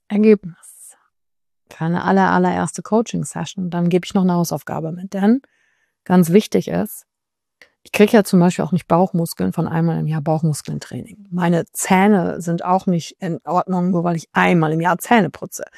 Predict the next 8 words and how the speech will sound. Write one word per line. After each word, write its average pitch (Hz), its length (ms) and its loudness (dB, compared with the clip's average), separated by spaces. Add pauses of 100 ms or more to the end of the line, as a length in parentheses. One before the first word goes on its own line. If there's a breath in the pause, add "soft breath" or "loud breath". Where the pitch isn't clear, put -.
(320 loud breath)
Ich - 200 -12
muss 196 380 6
Dinge 160 480 -2
wiederholen. 156 600 -2
Und 139 100 -6
das - 140 -16
Gleiche 190 440 -2
gilt 165 380 2